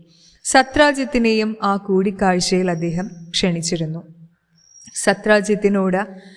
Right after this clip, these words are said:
കൃഷ്ണൻ താൻ സ്യമന്തകം വീണ്ടെടുത്ത സംഭവം പൂർണ്ണമായും വിവരിച്ചു. ശേഷം ആ അമൂല്യരത്നം സദസ്യരുടെ മുന്നിൽ വെച്ച് അദ്ദേഹത്തിന് കൈമാറി. വളരെയധികം കുറ്റബോധത്തോടെയും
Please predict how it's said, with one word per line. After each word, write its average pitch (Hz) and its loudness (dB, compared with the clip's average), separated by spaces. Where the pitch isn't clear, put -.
കൃഷ്ണൻ 247 2
താൻ 226 2
സ്യമന്തകം 233 2
വീണ്ടെടുത്ത 226 0
സംഭവം 196 -2
പൂർണ്ണമായും 196 0
വിവരിച്ചു. 170 -2
ശേഷം 269 2
ആ 240 4
അമൂല്യരത്നം 226 2
സദസ്യരുടെ 240 2
മുന്നിൽ 214 0
വെച്ച് 190 0
അദ്ദേഹത്തിന് 185 -2
കൈമാറി. 165 0
വളരെയധികം 226 2
കുറ്റബോധത്തോടെയും 208 0